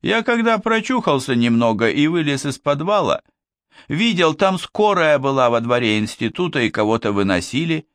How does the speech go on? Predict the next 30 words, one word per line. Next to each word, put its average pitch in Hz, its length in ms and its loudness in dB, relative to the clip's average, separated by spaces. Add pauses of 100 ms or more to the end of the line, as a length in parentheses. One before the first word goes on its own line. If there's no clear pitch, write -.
(640)
Это 147 300 2
значит, 180 440 -2
пока 165 340 -2
я 160 140 0
в 160 40 -2
отключке 170 580 -4
был, 147 220 0
он 165 140 -2
его 156 260 0
и 135 100 2
грохнул. 135 600 0 (680)
Он 156 200 2
сам 190 340 0
недавно 151 520 0
мне 135 220 2
втирал, 139 440 -2
что 113 200 0
однажды 113 480 0
убил 113 380 0
человека, 107 540 0
только 101 320 -4
я 156 200 2
удолбанный 143 840 0
был, 92 360 0 (380)
и 123 100 4
решил 139 340 2
потом, 147 340 0
что 143 180 -4
мне 160 280 -4
это 151 260 -2